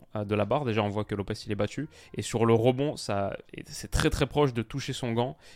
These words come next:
et de faire un contre son camp, un petit peu comme ce qu'on voit sur certains coups francs, quand ça heurte le dos du, du gardien sur le plongeon, et cetera. Donc, euh, ouais, c'est, ça commençait difficilement, mais franchement, dans la foulée, on a plutôt bien répliqué. Quarante-cinq bonnes minutes, le trois quatre trois, donc on le voit ici, avec cette paire Cacré-Matic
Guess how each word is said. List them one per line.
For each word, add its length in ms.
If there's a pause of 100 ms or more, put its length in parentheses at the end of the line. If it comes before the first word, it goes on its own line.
(120)
et 160
de 80
faire 220
un 80
contre 220
son 100
camp, 160
un 60
petit 140
peu 100
comme 160
ce 80
qu'on 80
voit 100
sur 160
certains 300
coups 160
francs, 340
quand 100
ça 240
heurte 220
le 140
dos 260
du, 300
du 100
gardien 360
sur 120
le 60
plongeon, 340
et 40
cetera. 380 (560)
Donc, 180
euh, 60
ouais, 260
c'est, 440 (340)
ça 120
commençait 340
difficilement, 440
mais 80
franchement, 400
dans 180
la 80
foulée, 220
on 100
a 60
plutôt 240
bien 160
répliqué. 480 (180)
Quarante-cinq 500
bonnes 220
minutes, 400 (200)
le 100
trois 240
quatre 160
trois, 200
donc 220
on 100
le 60
voit 160
ici, 340
avec 200
cette 200
paire 300
Cacré-Matic 1000